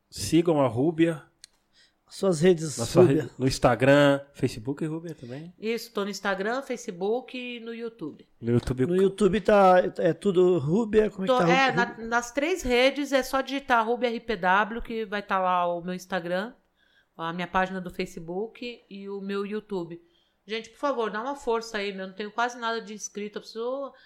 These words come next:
Speaker 3: o artista precisa sobreviver,
Speaker 1: Vamos lá,
Speaker 3: né?
Speaker 1: gente, vamos lá, gente, vamos
Speaker 3: Vamos
Speaker 1: lá.
Speaker 3: fortalecer
Speaker 2: Se
Speaker 3: aí,
Speaker 2: inscrever,
Speaker 3: mano.
Speaker 2: pessoal.
Speaker 3: Tem conteúdos da hora lá, tem uns bagulho. E também, por favor, Clássicas Hip Hop também.
Speaker 2: Isso, isso.
Speaker 3: É só digitar Clássicas Hip Hop também no Instagram, Facebook, YouTube.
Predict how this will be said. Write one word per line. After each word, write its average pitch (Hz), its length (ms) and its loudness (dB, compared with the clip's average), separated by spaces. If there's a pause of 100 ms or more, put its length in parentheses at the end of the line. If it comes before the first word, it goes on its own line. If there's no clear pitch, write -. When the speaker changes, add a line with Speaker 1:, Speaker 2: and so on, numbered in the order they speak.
(260)
Speaker 3:
o 214 80 0
artista 240 320 -4
precisa 247 200 -8
sobreviver, 285 460 -6
Speaker 1:
Vamos 196 160 4
lá, - 80 6
Speaker 3:
né? 247 320 4
Speaker 1:
gente, 214 80 2
vamos 196 220 2
lá, 117 200 4
gente, 95 360 -14
vamos 113 140 -8
Speaker 3:
Vamos 208 160 0
Speaker 1:
lá. 262 40 -2
Speaker 3:
fortalecer 285 800 0
Speaker 2:
Se 240 40 2
Speaker 3:
aí, 220 200 0
Speaker 2:
inscrever, 185 380 4
Speaker 3:
mano. 165 100 2
Speaker 2:
pessoal. 175 520 4
Speaker 3:
Tem 285 140 6
conteúdos 320 640 0
da 285 180 8
hora 277 280 8
lá, 220 200 6
tem 226 220 -4
uns 254 180 -6
bagulho. 226 540 0
E 240 80 -8
também, 277 420 0
por 269 160 -4
favor, 233 360 2
Clássicas 220 500 -4
Hip 220 240 -10
Hop 185 300 -2
também. 170 520 -2
Speaker 2:
Isso, 165 460 4
isso. 156 320 0
Speaker 3:
É - 20 -2
só 247 180 2
digitar 262 380 0
Clássicas 240 420 -2
Hip 220 240 -6
Hop 196 300 -6
também 196 380 -6
no 196 160 -10
Instagram, 190 480 -6
Facebook, 202 680 -8
YouTube. 196 720 -4